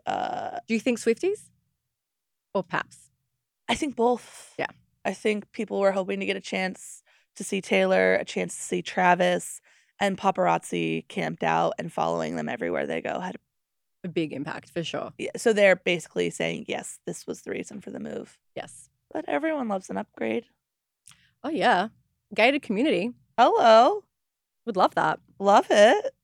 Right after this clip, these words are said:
Speaker 1: And, like, it's better for Taylor anyway to be in a gated community. That was not
Speaker 2: He was
Speaker 1: safe.
Speaker 2: preparing.
Speaker 1: Yeah. Yeah. And maybe he would have done it either way, but he's saying that was the sole reason.
Speaker 2: Yeah.
Speaker 1: Which, good for him, taking care of his girl like that.
Speaker 2: I love that.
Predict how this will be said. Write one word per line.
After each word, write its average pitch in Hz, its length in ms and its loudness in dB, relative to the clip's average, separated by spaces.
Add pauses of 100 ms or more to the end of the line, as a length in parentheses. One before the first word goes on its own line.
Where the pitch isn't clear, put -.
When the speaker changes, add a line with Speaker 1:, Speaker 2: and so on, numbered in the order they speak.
Speaker 1:
And, 240 160 4
like, 240 240 2
it's 226 160 -10
better 196 200 4
for 185 100 -8
Taylor 165 260 -2
anyway 165 280 0
to 165 80 -2
be 165 120 -2
in 165 40 -2
a 165 120 0
gated 165 260 -4
community. 156 480 -2
That 165 180 0
was 160 300 -10
not 156 140 -4
Speaker 2:
He 190 40 4
was 196 120 2
Speaker 1:
safe. - 80 -8
Speaker 2:
preparing. 165 540 0 (280)
Speaker 1:
Yeah. - 200 -2 (440)
Yeah. - 140 -8 (280)
And 254 140 0
maybe 254 180 0
he 214 120 -8
would 185 100 -4
have - 60 -12
done - 160 -6
it - 100 -12
either - 100 -8
way, - 160 -8
but - 140 -14
he's 190 160 -12
saying - 300 -10
that - 120 -12
was - 240 -14 (220)
the 185 80 -10
sole - 180 -8
reason. - 400 -10 (120)
Speaker 2:
Yeah. - 180 -6 (260)
Speaker 1:
Which, - 260 -2
good 392 180 4
for 587 180 8
him, 359 460 4
taking 247 260 -2
care 233 220 4
of 208 40 2
his 220 160 2
girl 196 300 6
like 185 220 2
that. 170 380 2
Speaker 2:
I 233 40 -12
love 262 240 -4
that. 156 240 -4